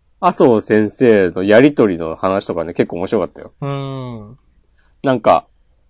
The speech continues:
Speaker 1: 「こんなギャグどうですか？」みたいなことをその担当編集の人が、
Speaker 2: うん。
Speaker 1: 提案すると、
Speaker 2: うん。
Speaker 1: その、「麻生先生は絶対にそのギャグは使わないようにします」とか、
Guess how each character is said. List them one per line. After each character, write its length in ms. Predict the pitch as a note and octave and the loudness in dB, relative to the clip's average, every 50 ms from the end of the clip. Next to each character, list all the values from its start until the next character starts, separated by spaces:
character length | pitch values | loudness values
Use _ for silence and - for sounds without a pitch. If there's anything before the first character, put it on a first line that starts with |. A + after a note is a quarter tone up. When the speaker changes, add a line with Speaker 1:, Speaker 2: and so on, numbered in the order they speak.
| _ _ _ _ _ _ _ _ _ _ _ _ - | _ _ _ _ _ _ _ _ _ _ _ _ -4
Speaker 1:
「こ 160 | - F3+ G3 | -2 0 0
ん 140 | G3 G3 G3+ | 2 2 2
な 120 | G#3 F#3+ | 2 2
ギ 120 | E3 F#3+ | 4 4
ャ 80 | G#3 G3+ | 4 4
グ 120 | E3 C#3+ | 4 2
ど 140 | A2 C3 C3 | 2 4 4
う 60 | C#3 | 4
で 120 | B2+ A2 F2 | 4 2 0
す 80 | - | -2
か？」 80 | - G#2 | -4 -4
み 80 | G2 F#2+ | -4 -2
た 80 | F2+ F2+ | -4 -6
い 40 | |
な 40 | F2 | -6
こ 80 | F2 F2+ | -6 -6
と 160 | - G2+ F#2 | -4 -4 -2
を 60 | F2+ | -2
そ 100 | - F2+ | -4 -6
の 80 | F2 F2 | -8 -6
担 180 | - F#2+ F#2+ F2+ - | -6 -6 -6 -6 -8
当 120 | - - | -14 -10
編 220 | - C3 B2 A#2+ | -6 -4 -4 -4
集 180 | A#2 - B2 G2 | -4 -4 -6 -6
の 100 | F2+ F2 | -6 -6
人 160 | - - G#2 | -6 -4 -2
が、 320 | F#2+ G#2+ G#2+ G2+ F2+ E2+ - | 2 4 4 4 4 2 -2
Speaker 2:
う 60 | C#3 | -6
ん。 200 | A#2 G2+ F2 E2 _ _ _ _ _ _ _ _ _ _ _ _ _ _ _ _ | -12 -14 -16 -20 _ _ _ _ _ _ _ _ _ _ _ _ _ _ _ _
Speaker 1:
提 320 | - D3+ C3+ C3 C3 B2+ | 2 4 6 6 6 6
案 380 | B2+ B2 B2 B2 A#2+ A#2+ B2 - _ _ _ _ _ _ _ _ _ _ _ | 4 4 2 2 0 -4 -6 -10 _ _ _ _ _ _ _ _ _ _ _
す 160 | _ - - C#3 | _ -6 -2 0
る 140 | C3+ C3 | 0 0
と、 320 | - - E3 D3 B3+ G#2 F2 | 2 4 6 6 6 6 2
Speaker 2:
う 40 | - | 0
ん。 200 | A#2 G2+ F2+ - _ _ _ _ _ _ _ _ _ _ _ | -6 -12 -14 -20 _ _ _ _ _ _ _ _ _ _ _
Speaker 1:
そ 120 | _ A2+ | _ -6
の、 140 | G2+ F#2+ - _ _ - | -6 -6 -6 _ _ -2
「麻 100 | E3+ D#3+ | 0 0
生 160 | F#3 D#3+ C3+ | 2 0 0
先 220 | - - G2 F#2+ | -2 -4 -6 -8
生 160 | - - F#2+ F2 | -8 -6 -6 -6
は 160 | E2+ E2 E2 - _ | -6 -8 -10 -14 _
絶 240 | - C#3+ C3+ - _ _ | -2 -2 -2 -2 _ _
対 220 | - E3+ E3+ E3+ | 4 4 4 4
に 100 | E3 E3+ | 2 0
そ 140 | D#3+ - F3 | -2 -2 -2
の 100 | F3 E3 | -2 2
ギ 100 | C3 D3 | 4 4
ャ 80 | D3+ C#3+ | 4 4
グ 80 | C3 | 4
は 140 | B2 - - | 0 -2 -4
使 200 | - - - - B2 | -6 -12 -6 -2 0
わ 80 | A#2 | 0
な 100 | G#2+ G#2+ | 0 0
い 60 | A2 A2+ | 0 0
よ 80 | A2 | 0
う 40 | G2+ | -2
に 100 | F2+ F2+ | -4 -8
し 120 | - - | -12 -10
ま 160 | G2 E2+ E2+ - | -6 -6 -6 -6
す」 80 | - | -6
と 80 | - - - | -8 -6 -2
か、 160 | - - - | 0 0 2